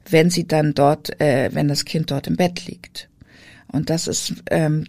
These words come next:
klingt auch so ganz simpel, ist es aber nicht, das wirklich zu trennen, ähm, nicht mehr auf den Partner zu schauen, sondern nur noch auf das Kind.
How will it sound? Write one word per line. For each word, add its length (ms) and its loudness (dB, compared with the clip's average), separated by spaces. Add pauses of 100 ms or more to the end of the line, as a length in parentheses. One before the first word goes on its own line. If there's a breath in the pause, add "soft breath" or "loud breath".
klingt 460 0
auch 260 2
so 200 -4
ganz 340 0
simpel, 580 2 (320 loud breath)
ist 220 -4
es 140 -4
aber 220 -2
nicht, 460 -6
das 260 -2
wirklich 360 -4
zu 160 -6
trennen, 580 2 (420 loud breath)
ähm, 640 0 (160)
nicht 380 0
mehr 180 4
auf 100 -2
den 220 -2
Partner 420 -4
zu 140 -6
schauen, 420 -2
sondern 300 0
nur 100 2
noch 160 -2
auf 140 -8
das 200 -10
Kind. 460 -12